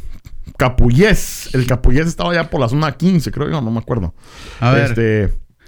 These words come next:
Speaker 2: Por una chava, dice Ismar Pérez, por una
Speaker 1: a mí en
Speaker 2: chava.
Speaker 1: un campo me talellaron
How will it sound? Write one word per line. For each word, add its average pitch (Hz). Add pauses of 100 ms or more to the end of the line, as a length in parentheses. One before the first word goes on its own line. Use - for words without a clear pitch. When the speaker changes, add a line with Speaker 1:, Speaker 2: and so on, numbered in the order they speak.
(100)
Speaker 2:
Por 143
una 170
chava, 196
dice 175
Ismar 160
Pérez, 175
por 123
una 139
Speaker 1:
a -
mí 170
en 190
Speaker 2:
chava. 196
Speaker 1:
un 175
campo 190
me 160
talellaron 156